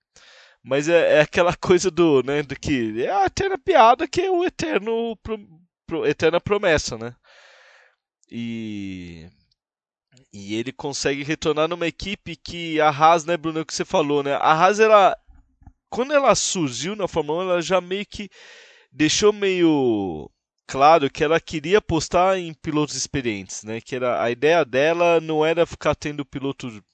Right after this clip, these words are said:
novato, piloto... e ela teve que, um, um certo momento, mudar um pouco essa visão pra ir atrás de grana, né?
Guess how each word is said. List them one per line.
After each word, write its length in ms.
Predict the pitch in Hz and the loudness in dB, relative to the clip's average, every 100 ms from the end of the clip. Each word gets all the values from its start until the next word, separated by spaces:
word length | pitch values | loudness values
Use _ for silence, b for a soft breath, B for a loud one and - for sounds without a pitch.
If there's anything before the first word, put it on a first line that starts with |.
| _ | _
novato, 920 | 110 113 90 104 131 143 123 113 - | -8 -8 -2 0 4 6 4 0 -8
piloto... 240 | - 123 B B B B B B B _ | -12 -12 B B B B B B B _
e 220 | 139 160 | 0 2
ela 160 | 180 | 2
teve 300 | 190 196 185 | 2 0 0
que, 120 | 175 190 | -2 -6
um, 380 | 185 175 131 | -6 -10 -14
um 60 | 160 | -8
certo 320 | - 170 - | 0 0 0
momento, 440 | 156 151 165 - 170 | -6 -4 -6 -6 -8
mudar 360 | 165 147 160 | -6 2 4
um 100 | 185 | 4
pouco 340 | - 175 - 175 | 4 0 2 -2
essa 400 | 156 165 151 135 | 0 2 4 2
visão 500 | 131 135 123 139 165 | -2 -6 -2 -2 -2
pra 760 | - 175 180 180 175 160 143 135 | -2 0 2 4 4 4 4 2
ir 100 | 151 | 2
atrás 420 | 151 143 151 151 | 0 2 4 4
de 100 | 190 | 0
grana, 440 | 170 170 151 120 | 2 4 4 2
né? 240 | 117 151 | -4 -6